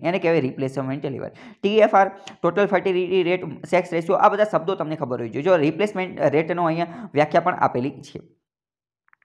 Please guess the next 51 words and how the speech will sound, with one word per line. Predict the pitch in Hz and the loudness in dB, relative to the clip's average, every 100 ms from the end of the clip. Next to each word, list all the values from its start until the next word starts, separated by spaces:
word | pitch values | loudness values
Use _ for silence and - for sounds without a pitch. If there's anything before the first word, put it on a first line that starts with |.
| _ _ _ _ - | _ _ _ _ -4
બીજી | 175 226 | -2 4
વાત | 233 226 | 4 4
કરીએ | 220 220 | 2 2
તો | 226 | 2
ભારતની | 151 165 202 214 | 0 0 -2 -4
અંદર | 190 196 | -4 0
આ | 175 | 2
જે | 185 196 | 2 4
ગર્લ | 156 190 | 4 4
ચાઇલ્ડ | 196 185 | 4 2
જે | 180 | 2
છે | 170 143 | 0 -2
એની | 170 202 | -4 -4
સંખ્યા | 202 170 185 | -2 0 2
ઓછી | - 165 180 | 2 -2 -2
કેમ | 160 | -2
જોવા | 139 120 | -2 -4
મળે | 110 110 | -4 -8
છે | - | -10
એની | - 202 226 220 | -6 -4 -4 2
વાત | 180 185 | 2 2
કરીએ | 185 | -2
તો | 185 | 0
આની | 180 180 | 0 -2
અંદર | 180 180 | -4 -2
ઘણી | 147 | -2
બધી | 170 160 | -2 -2
ચેલેન્જીસ | 165 156 160 156 156 | 0 0 0 -2 -4
ને | 165 | -4
એ | 147 | -2
બધું | 135 135 | -2 -4
જોડે-, | 135 113 110 | -4 -6 -8
જોડાયેલું | 123 120 196 117 110 | -12 -10 -6 -4 -4
છે. | 110 110 - - - | -10 -14 -16 -2 4
પહેલાં | 208 240 | 6 6
પહેલી | 220 226 | 2 2
વાત | 202 196 | 2 2
કરીએ | 202 202 | 0 4
તો | |
આપણો | 202 185 202 | 4 4 2
સોશિયલ | 196 185 196 | 0 0 0
માઇન્ડસેટ, | 170 160 156 151 120 | 0 0 0 -2 0
સમાજની | 170 180 196 202 190 | 0 2 2 0 -4
અંદર | 180 139 | -4 -2
રિગ્રેસિવ | 147 170 233 240 220 | -2 -2 -2 -2 -4
માઇન્ડસેટ | 180 190 185 180 | -2 -2 -4 -4
રહેલો | 165 160 165 | -2 -2 -2
છે. | 165 | -2
લોકોની | 165 170 196 202 | -2 0 -2 -4
અંદર | 185 185 | 0 2
તે | 190 190 | 2 0